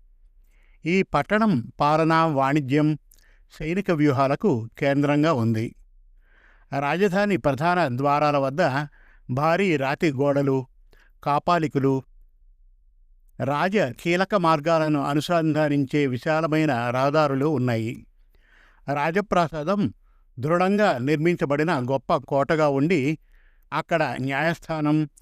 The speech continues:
సేనాధిపతుల సమావేశాలు, రాజ ఉద్యానాలు సాగుతూ ఉన్నాయి. నగరంలో వాణిజ్య మార్గాలు ప్రకాశించడంతో పట్టణ వీధులు వ్యాపారులతో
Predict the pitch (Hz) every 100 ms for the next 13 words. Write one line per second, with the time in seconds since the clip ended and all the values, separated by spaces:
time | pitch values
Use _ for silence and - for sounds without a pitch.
0 | _ _ _ - 156 175 170 175 165 156
1 | 123 135 135 151 147 151 139 139 143 -
2 | _ _ _ _ - 143 156 185 185 117
3 | - 135 135 123 165 156 147 139 139 139
4 | _ - - 135 139 135 135 117 120 117
5 | - - - _ - - _ - - _
6 | _ - _ _ _ _ _ 135 151 165
7 | 214 214 220 143 143 165 165 185 170 156
8 | 143 156 127 - - 135 151 151 156 147
9 | 135 120 196 170 98 _ _ _ _ _
10 | 156 - 208 208 151 165 202 156 139 139
11 | 147 170 165 151 202 151 117